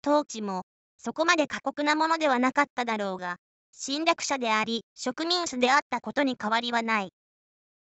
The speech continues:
フィリピンは、日本と手を組んで中国を牽制し、日本から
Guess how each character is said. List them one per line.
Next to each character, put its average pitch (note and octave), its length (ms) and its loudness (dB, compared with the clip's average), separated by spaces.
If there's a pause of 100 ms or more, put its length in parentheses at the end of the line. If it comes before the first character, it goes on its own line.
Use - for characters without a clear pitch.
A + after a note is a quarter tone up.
(220)
フ F#4 60 -2
ィ F#4+ 60 0
リ G4 140 0
ピ C4+ 180 -2
ン A#3 40 -4
は、 G3+ 200 -2 (380)
日 B3+ 120 -2
本 F4+ 240 2
と C#4 100 -2
手 E4 160 4
を D#4+ 80 2
組 E4+ 220 -4
ん E4 60 -2
で C4 120 0
中 D#4+ 300 -4
国 C4+ 280 -2
を G3+ 60 -6
牽 A#3 280 -6
制 B3+ 260 -2
し、 A#3+ 240 -8 (360)
日 A#3 120 -4
本 E4 260 0
か A#3+ 140 -4
ら G3 160 -2